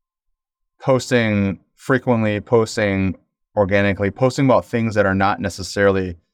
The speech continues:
about <laughs> your business or just tangentially related really just drives engagement, drives awareness. People see your name, see Anvil out there. I think one of my most popular posts,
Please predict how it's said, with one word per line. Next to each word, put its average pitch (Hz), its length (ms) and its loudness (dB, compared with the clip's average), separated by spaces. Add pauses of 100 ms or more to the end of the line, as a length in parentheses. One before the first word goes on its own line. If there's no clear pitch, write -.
(540)
about 107 380 -2
<laughs> 151 80 0
your 120 180 0
business 107 640 -2 (360)
or 113 200 2
just 110 260 -6
tangentially 104 580 0
related 95 360 0
really 104 220 -2
just 90 220 -12 (140)
drives 98 400 0
engagement, 123 600 0
drives 95 340 0
awareness. 104 760 -2
People 95 240 -2
see 101 520 -2 (340)
your 95 100 -2
name, 98 520 0 (180)
see 95 720 -2 (120)
Anvil 90 400 -2
out 92 220 -2
there. 87 320 -4 (500)
I 117 80 0
think 127 200 -2
one 123 120 2
of 135 60 0
my 120 120 2
most 107 340 0 (340)
popular 101 460 0
posts, 98 600 -4